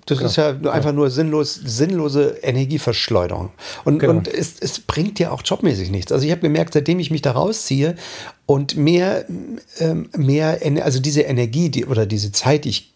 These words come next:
Speaker 1: dadurch gewonnen habe, nicht mehr ständig überall, äh, in den sozialen Medien rumzugucken, ähm,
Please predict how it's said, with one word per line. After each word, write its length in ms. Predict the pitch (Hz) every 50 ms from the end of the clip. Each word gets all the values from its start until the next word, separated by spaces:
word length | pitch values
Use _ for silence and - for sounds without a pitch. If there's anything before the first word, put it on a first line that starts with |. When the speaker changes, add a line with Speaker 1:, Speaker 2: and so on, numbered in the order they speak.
| _ _
Speaker 1:
dadurch 280 | - 113 104 110 101 -
gewonnen 380 | - 123 107 127 147 165 151 107
habe, 240 | 92 101 110 113
nicht 220 | 110 123 127 - -
mehr 100 | 143 131
ständig 480 | - - - 139 135 127 123 113 110
überall, 540 | 165 151 127 117 117 117 117 117 120 131 131 - - - - - - - - _
äh, 180 | - 131 127 143
in 80 | 139 127
den 80 | 127
sozialen 440 | 120 127 120 - - 110 110 117 120
Medien 340 | 120 120 135 156 160 135 127
rumzugucken, 600 | 113 113 110 - - 131 - 123 120 131 147 147 - - - - - - - _ _
ähm, 360 | - 131 123 120 127 135 -